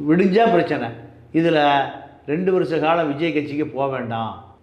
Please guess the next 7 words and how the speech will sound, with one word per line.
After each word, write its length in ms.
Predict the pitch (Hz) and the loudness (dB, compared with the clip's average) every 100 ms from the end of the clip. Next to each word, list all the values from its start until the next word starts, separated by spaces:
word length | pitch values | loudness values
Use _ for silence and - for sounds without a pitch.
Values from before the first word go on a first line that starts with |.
| _ | _
ரெண்டு 240 | 143 160 160 | -4 0 2
வருஷம் 260 | 156 160 | 2 0
கழிச்சு 260 | 151 147 135 | 0 0 0
வா 560 | 131 139 113 - - - - | 2 4 2 -2 -12 -16 -12
அப்படின்னா 600 | 131 127 117 120 135 143 - - - _ _ _ _ - | -8 -6 -4 -4 -6 -8 -14 -20 -20 _ _ _ _ -12
மக்களும் 520 | 123 123 151 160 165 | -10 -6 0 0 0
மறந்துடுவான், 640 | 156 170 170 170 151 107 | -2 -2 0 0 0 -2